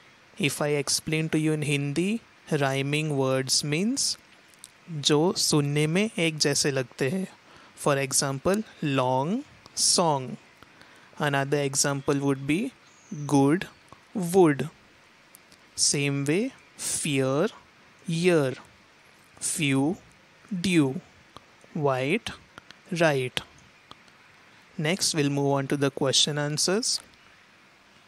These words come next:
Which season is the poet referring to? Referring means किस सीजन के तरफ इशारा कर रहे हैं? And the answer will be,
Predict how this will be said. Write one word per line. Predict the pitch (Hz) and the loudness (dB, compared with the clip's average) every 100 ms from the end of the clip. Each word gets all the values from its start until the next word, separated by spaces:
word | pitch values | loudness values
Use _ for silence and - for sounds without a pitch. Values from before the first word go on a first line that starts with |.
| _ - - - - - - - - - | _ -20 -20 -20 -20 -20 -20 -20 -20 -8
Which | 160 160 240 | 2 2 4
season | - - 180 175 190 185 | 0 0 0 0 0 0
is | 156 | 0
the | 160 | 0
poet | 143 151 147 147 - | 2 4 6 4 0
referring | 139 131 156 147 151 147 | -2 0 0 0 -2 0
to? | 175 226 - - - - - - | 2 0 -2 -18 -20 -20 -14 -6
Referring | 139 135 - 143 147 147 | -2 0 2 2 2 0
means | 160 262 - - - - - - - - - - - - | 0 0 0 -2 -4 -20 -20 -20 -20 -20 -20 -20 -16 -6
किस | 190 233 | 0 2
सीजन | - 165 143 - 160 - | 2 2 2 2 0 0
के | 175 - | 0 2
तरफ | 147 190 - - - - | 2 2 0 -10 -10 -4
इशारा | 139 - 147 139 160 226 - | 2 2 2 2 2 0 -6
कर | - 170 | 0 2
रहे | 165 147 135 127 | 4 2 2 -2
हैं? | 147 - - - - - | -4 -8 -14 -20 -20 -10
And | 151 143 | -8 -2
the | 143 | 0
answer | 139 135 135 165 | 0 0 2 2
will | 156 143 | 2 2
be, | 139 175 285 | 0 0 -2